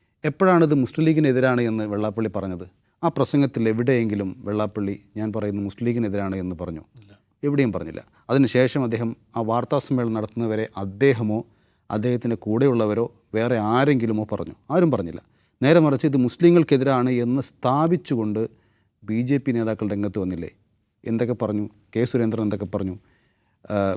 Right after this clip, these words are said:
Speaker 1: ബി ജെ പിയുടെ സംസ്ഥാന പ്രസിഡന്റ് എന്തൊക്കെ പറഞ്ഞു? എല്ലാവരും ഇത് മുസ്ലിങ്ങൾക്കെതിരാണ് എന്ന് തോന്നിക്കുന്ന രൂപത്തിൽ തന്നെ സംസാരിക്കുകയും ചെയ്തു. പക്ഷേ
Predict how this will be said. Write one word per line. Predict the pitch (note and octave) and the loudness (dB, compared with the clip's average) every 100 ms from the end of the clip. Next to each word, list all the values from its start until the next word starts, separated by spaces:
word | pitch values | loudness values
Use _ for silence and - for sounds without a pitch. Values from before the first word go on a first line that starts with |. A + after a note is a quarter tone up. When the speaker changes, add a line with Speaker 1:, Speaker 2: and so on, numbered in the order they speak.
| A2+ | 0
Speaker 1:
ബി | |
ജെ | A2 A#2+ | 0 2
പിയുടെ | A#2+ G#2+ | 0 0
സംസ്ഥാന | G#2 - A#2 A#2+ | -4 -2 -2 0
പ്രസിഡന്റ് | G#2+ A2+ G2+ G#2 - _ G2+ | -2 -4 -2 -4 -6 _ -6
എന്തൊക്കെ | G2+ F#2 | -6 -6
പറഞ്ഞു? | F#2+ F2+ F2 - _ _ _ D3 | -6 -8 -10 -16 _ _ _ 2
എല്ലാവരും | F3 G3 F#3+ D3 C#3 C#3+ C3+ | 6 6 6 6 4 2 0
ഇത് | B2+ | 0
മുസ്ലിങ്ങൾക്കെതിരാണ് | B2+ - D#3+ D#3 C3+ B2 B2 A#2 A2+ | 0 2 4 4 4 0 0 0 0
എന്ന് | A2+ A2+ A2+ | 0 -2 0
തോന്നിക്കുന്ന | A2+ A2+ A2+ | 0 0 -2
രൂപത്തിൽ | A2 A2 G#2+ G#2+ | 0 -2 -2 -2
തന്നെ | A2 F3+ | -4 -4
സംസാരിക്കുകയും | - G#2 A2+ G2+ F#2+ E2 | -8 -6 -4 -4 -4 -6
ചെയ്തു. | - | -4
പക്ഷേ | F#3 D#3+ | 0 0